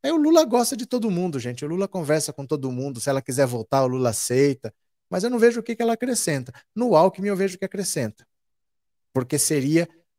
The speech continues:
abrir as portas do governo de São Paulo para o Haddad. O Alckmin, se ele for candidato, ele vai se eleger, vai se reeleger, vai ficar oito anos e ainda vai se aposentar depois.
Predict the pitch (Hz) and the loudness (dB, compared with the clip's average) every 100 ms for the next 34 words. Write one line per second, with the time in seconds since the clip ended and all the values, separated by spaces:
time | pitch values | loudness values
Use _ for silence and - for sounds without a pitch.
0 | _ 147 131 139 190 185 - 143 143 151 | _ 2 2 2 2 0 0 4 4 4
1 | 147 147 147 127 143 147 127 147 131 131 | -4 -4 -4 -2 -4 -4 -4 -4 -2 2
2 | 120 135 151 165 _ _ _ - 131 143 | 4 4 0 -6 _ _ _ -2 2 4
3 | 147 147 - 139 139 139 135 147 151 131 | 4 4 2 -2 0 2 2 2 2 2
4 | 113 98 98 98 _ _ 131 131 139 185 | 2 -2 -10 -16 _ _ 0 6 6 6
5 | 208 202 202 185 - 190 185 165 131 139 | 0 -4 -2 -2 -2 -2 -2 0 2 4
6 | 175 - 247 _ _ _ _ _ 165 170 | 2 -2 -18 _ _ _ _ _ -2 2
7 | 165 170 160 - - 214 233 180 123 156 | 2 2 0 -4 -4 2 4 2 0 -4
8 | 202 - _ _ _ 123 143 170 - 175 | -6 -16 _ _ _ -2 0 0 -2 -4
9 | 135 165 247 233 165 123 156 196 156 - | 0 4 4 4 0 0 -2 -2 -4 -2
10 | 160 165 202 - 202 147 170 202 190 190 | 0 0 0 -2 2 2 2 -4 -4 -4
11 | 196 170 170 175 - 170 180 165 165 170 | -2 -2 -4 -6 -8 -8 -6 -6 -6 -8
12 | - - 50 - | -10 -14 -14 -20